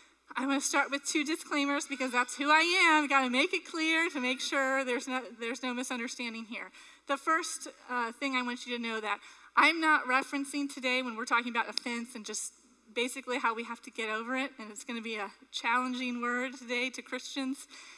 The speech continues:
Um, I'm not talking about abuse. So if you are in an abusive relationship, physical, sexual, verbal, emotional, this instruction is not for you. There's a different path forward for you,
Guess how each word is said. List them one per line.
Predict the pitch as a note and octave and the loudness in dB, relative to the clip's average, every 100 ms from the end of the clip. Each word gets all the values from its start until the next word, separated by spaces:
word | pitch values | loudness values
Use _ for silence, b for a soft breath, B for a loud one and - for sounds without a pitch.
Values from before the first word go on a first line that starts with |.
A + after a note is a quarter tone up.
| B B B | B B B
Um, | B3+ B3 G#3+ G3+ G3+ b b - | 2 2 2 -2 -14 b b 0
I'm | B3 D4+ E4 | 4 4 4
not | D#4+ | 2
talking | C#4+ C#4+ C#4+ | 4 2 2
about | C4 A3 | -2 -2
abuse. | A3 G3 G#3 F#3 - - - B | -4 -8 -12 -12 -12 -12 -16 B
So | - B3 | -8 -4
if | A#3 B3 | -4 -2
you | C4+ D#4 | 0 2
are | D#4+ | 2
in | C4+ B3 | 0 -2
an | A3 | -6
abusive | G#3 G3+ A3 C4 - C#4+ C#4+ C#4+ | -10 -10 -6 -6 -4 -6 -6 -8
relationship, | D4 C4+ A3 G#3+ G#3 - G3+ G3 - - b b b | -8 -4 -6 -8 -10 -10 -10 -12 -14 -20 b b b
physical, | - B3 B3 A#3+ A#3 A3+ | -8 -6 -6 -6 -6 -6
sexual, | - A#3 A3 - A3 G#3+ | -6 -6 -8 -6 -6 -4
verbal, | G#3+ G#3 G#3+ | -4 -4 -6
emotional, | G#3 G#3 - G#3 F#3+ - B B B B B - - - | -8 -8 -10 -8 -10 -10 B B B B B -20 -20 -6
this | B3 C#4 F4 | -2 0 -2
instruction | D4+ - D#4 - D4+ | 0 4 4 4 -2
is | C4+ | 2
not | C4 A3+ | 0 0
for | |
you. | A#3 A3 | -6 0
There's | B3+ B3 | 0 2
a | A#3+ | -2
different | C4+ C4+ C#4 - | -2 -4 -4 -2
path | B3+ A#3+ | 0 0
forward | - B3 A3+ A#3 G#3 A#3+ | -4 -4 -2 -2 -4 -8
for | C4+ A3+ | -14 -12
you, | G#3 G3 F3+ | -8 -8 -10